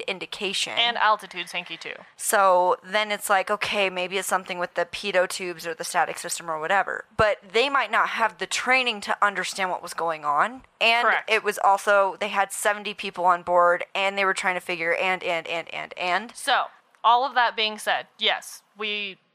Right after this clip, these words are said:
Speaker 2: completely count all of that. They had a lot working against them. However, there are some things they could have done to be better about this. It was clear that the crew knew they had issues with the altimeter and airspeed readings.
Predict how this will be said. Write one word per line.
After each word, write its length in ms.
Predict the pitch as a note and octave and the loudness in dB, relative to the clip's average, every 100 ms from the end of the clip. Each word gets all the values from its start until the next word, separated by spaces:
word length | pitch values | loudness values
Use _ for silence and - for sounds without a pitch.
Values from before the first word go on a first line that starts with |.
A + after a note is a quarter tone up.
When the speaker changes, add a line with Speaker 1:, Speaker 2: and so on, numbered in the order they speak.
| - | -14
Speaker 2:
completely 500 | G#3+ G3+ G#3+ G3+ A3 | -12 -6 -4 -2 -4
count 260 | G#3+ G3 - | 0 0 4
all 220 | F#3 F#3+ | 4 2
of 100 | F3+ | 2
that. 300 | F#3 F3 E3+ - - | 4 4 2 -4 -4
They 80 | G3+ | 0
had 180 | F#3+ F#3+ | 2 4
a 80 | |
lot 260 | F#3+ F#3 F3+ | 4 4 4
working 260 | G3+ G3 G3 | 0 0 -4
against 360 | F#3+ G3 - | -2 -2 -4
them. 160 | - - - _ _ | -8 -8 -10 _ _
However, 600 | F#3 G3+ - C4 G#3+ F#3 | 2 4 4 2 2 0
there 140 | F#3+ F#3+ | 4 2
are 100 | F#3+ | 2
some 200 | A3+ A3+ | 0 -2
things 220 | A3 A3 | -6 -4
they 140 | A3 | -4
could 240 | A3+ B3 A#3 | -2 -2 0
have 200 | B3 G#3 | 0 2
done 300 | B3 A#3+ E3+ C#3+ - _ - | 2 2 0 -6 -20 _ -20
to 100 | F#3 | -18
be 140 | F#3 | -10
better 300 | F3+ E3 D#3 | -4 -2 -2
about 280 | D3+ D#2+ - | -4 -6 -6
this. 360 | - - - - _ _ _ | -12 -14 -18 -20 _ _ _
It 80 | A3 | -2
was 140 | A3+ | -2
clear 280 | - C4+ C4 | 0 2 2
that 220 | D4+ G#3+ G#3+ | 2 0 0
the 60 | |
crew 280 | G#3+ C#4+ D4 | -2 0 0
knew 180 | C4 B3+ | 0 0
they 140 | C4 C4+ | 0 0
had 160 | A#3 | 0
issues 340 | G#3 G#3 A3 G3 | -2 -6 -8 -2
with 200 | A3+ A3+ | -2 0
the 140 | C4 | 2
altimeter 440 | A#3 A#3 G3+ G3+ G3 | 2 2 -2 0 2
and 140 | F#3 | 0
airspeed 420 | F3+ F3+ - F#3+ | 0 -2 -4 -10
readings. 520 | F3 D#3 E2+ G2 - | -8 -6 -8 -12 -20